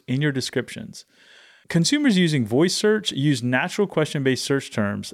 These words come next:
that start with words like who, what, why, how, and when to do a voice search. Focus on a single primary keyword for each audiobook. Make the descriptions as descriptive as possible to make search engines aware of what your audiobook is about.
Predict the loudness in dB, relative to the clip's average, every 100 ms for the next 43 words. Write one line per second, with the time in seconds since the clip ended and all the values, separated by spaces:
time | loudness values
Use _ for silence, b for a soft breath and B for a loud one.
0 | -10 -4 -2 0 0 2 0 0 0 2
1 | 2 -2 -4 0 4 4 4 2 2 0
2 | 0 2 2 2 0 -2 -2 -2 -2 -4
3 | 0 0 -2 -8 -8 -4 -2 -2 -2 -2
4 | -4 -10 -10 -18 _ B B B -2 2
5 | 0 0 0 0 -2 0 2 2 0 -2
6 | -2 0 -2 -2 -4 0 0 -2 -4 -6
7 | -6 -6 -2 0 0 -4 -8 -12 -20 B
8 | B B B -2 0 0 0 0 -2 0
9 | -2 0 0 -4 -6 -2 -2 0 0 0
10 | -2 -2 -2 -2 -4 -4 -4 -2 0 -2
11 | 0 0 0 0 -2 -2 0 2 2 2
12 | 0 -2 -4 -2 -2 -2 -2 -2 -2 -2
13 | -4 -4 -6 -8 -8 -4 -2 -2 -4 _